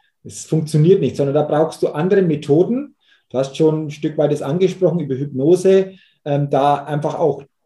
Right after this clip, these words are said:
die Bilderwelten herzutun, übers Unterbewusstsein zu kommen, weil es im Unterbewusstsein gespeichert und so quasi einfach mal bildlich für die Zuhörerinnen und Zuhörer diesen Stachel zu ziehen, der noch sitzt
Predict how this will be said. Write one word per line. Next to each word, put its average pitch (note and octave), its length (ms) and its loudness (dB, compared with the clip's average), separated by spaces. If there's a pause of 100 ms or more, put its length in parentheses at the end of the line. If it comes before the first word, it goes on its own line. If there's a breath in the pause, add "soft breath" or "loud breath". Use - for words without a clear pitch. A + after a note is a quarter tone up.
(160)
die D#3+ 80 -8
Bilderwelten E3+ 680 2
herzutun, F3+ 540 0
übers C#3+ 260 0
Unterbewusstsein D3+ 840 0
zu C#3+ 140 -4
kommen, E3 300 0
weil C#3 120 4
es C3+ 80 -2
im - 80 -8
Unterbewusstsein D3+ 760 -2
gespeichert D#3 720 -2 (300 loud breath)
und B2 80 -10
so C#3+ 140 -4
quasi F3+ 760 4
einfach C#3+ 260 -2
mal D3 140 2
bildlich F3 420 0
für D#3 80 -6
die C#3+ 120 -2
Zuhörerinnen E3 500 4
und B2+ 100 -4
Zuhörer E3 340 2
diesen D3+ 280 -6
Stachel F3+ 440 0
zu F#3+ 180 -8
ziehen, G3 420 0
der D#3 160 2
noch D3 160 -2
sitzt - 500 -2